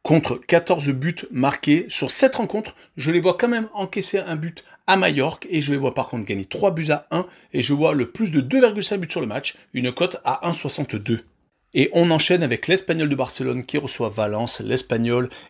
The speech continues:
est en fin de classement alors que Valence est au milieu de tableau.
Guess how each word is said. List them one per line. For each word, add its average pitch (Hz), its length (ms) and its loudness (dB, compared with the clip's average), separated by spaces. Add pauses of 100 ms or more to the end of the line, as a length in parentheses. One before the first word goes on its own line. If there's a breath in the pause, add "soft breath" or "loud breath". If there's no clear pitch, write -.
est 131 240 -2
en 127 80 4
fin 151 240 0
de 143 100 0
classement 123 380 -4
alors 113 200 -2
que - 100 -6
Valence 117 640 -4
est 170 240 2
au 147 100 6
milieu 139 400 0
de - 60 -10
tableau. 123 480 -2